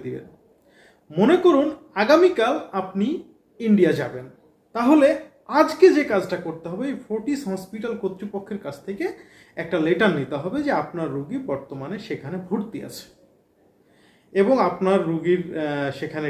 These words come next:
ডিটেলস উল্লেখ থাকবে, পাসপোর্ট নাম্বার উল্লেখ থাকবে, নাম উল্লেখ থাকবে এবং এই প্রমাণটা আপনাকে ইন্ডিয়ান ইমিগ্রেশনে দিতে হবে এবং এরা চাইবে, তা না হলে কিন্তু আপনি ইন্ডিয়াতে প্রবেশ করতে পারবেন না। এবং শর্ত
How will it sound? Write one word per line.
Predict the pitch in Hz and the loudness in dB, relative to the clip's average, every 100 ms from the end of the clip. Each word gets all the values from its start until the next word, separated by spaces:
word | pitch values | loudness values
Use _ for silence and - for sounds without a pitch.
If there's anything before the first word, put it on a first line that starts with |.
| 131 | -4
ডিটেলস | 190 262 262 - | -2 0 -2 -2
উল্লেখ | 180 175 165 | -2 -2 -4
থাকবে, | 147 147 147 | -6 -6 -8
পাসপোর্ট | 143 - 170 | -12 -14 -12
নাম্বার | 165 160 156 | -8 -4 -4
উল্লেখ | 151 151 151 | -4 -6 -10
থাকবে, | 143 147 139 | -8 -6 -4
নাম | 151 156 | -4 -4
উল্লেখ | 156 156 - | -4 -6 -10
থাকবে | 147 131 143 143 _ _ _ _ _ _ 165 | -14 -12 -12 -14 _ _ _ _ _ _ -4
এবং | 190 214 - 196 | -2 -2 -2 2
এই | 240 - - | 2 2 2
প্রমাণটা | 185 214 226 294 285 | 2 2 -2 -4 -4
আপনাকে | - 156 156 247 349 - 190 | -4 -6 -6 -8 -10 -10 -2
ইন্ডিয়ান | 180 180 175 151 | 2 4 2 2
ইমিগ্রেশনে | 139 123 139 - 226 208 | -4 -6 -8 -8 -6 -6
দিতে | - 135 | -4 -4
হবে | 135 339 | -2 2
এবং | 381 349 269 | 4 2 -2
এরা | 294 320 - - | -4 -4 -10 0
চাইবে, | 320 330 196 - - _ _ | 2 4 2 -4 -18 _ _
তা | 190 277 | 2 4
না | 330 | 6
হলে | 320 339 247 | 6 4 2
কিন্তু | 165 170 147 | -2 -2 -4
আপনি | 139 208 349 - _ 214 | -4 -6 -6 -10 _ -2
ইন্ডিয়াতে | 214 175 - 302 - - _ _ _ | 2 2 2 -4 -8 -16 _ _ _
প্রবেশ | 262 247 - | -4 -2 -2
করতে | 175 - - | -4 -6 -12
পারবেন | 123 123 127 | -10 -12 -14
না। | 135 - _ _ _ _ | -18 -20 _ _ _ _
এবং | 247 403 392 - - | 4 4 2 -4 -8
শর্ত | - 302 320 | 0 0 0